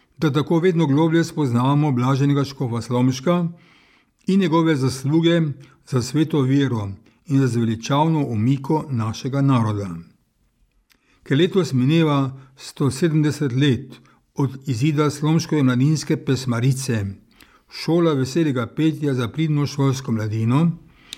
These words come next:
želi leto-, želi letošnja duhovna priprava na Slomško nedeljo predstaviti Slomškove zasluge za razvoj našega petja,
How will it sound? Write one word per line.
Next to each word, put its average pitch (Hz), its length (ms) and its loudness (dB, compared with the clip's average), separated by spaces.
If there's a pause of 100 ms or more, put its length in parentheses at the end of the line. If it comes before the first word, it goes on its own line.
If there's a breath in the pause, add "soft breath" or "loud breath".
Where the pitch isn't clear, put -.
(320 loud breath)
želi 151 300 0
leto-, 165 300 0 (160)
želi 139 280 0
letošnja 160 460 0
duhovna 151 600 0
priprava 131 540 -2
na 123 140 0
Slomško 143 420 -2
nedeljo 135 520 2 (360 loud breath)
predstaviti 151 920 0 (360 loud breath)
Slomškove 143 640 2
zasluge 143 680 2 (180)
za 127 240 -4
razvoj 123 460 0
našega 131 480 0
petja, 123 600 -2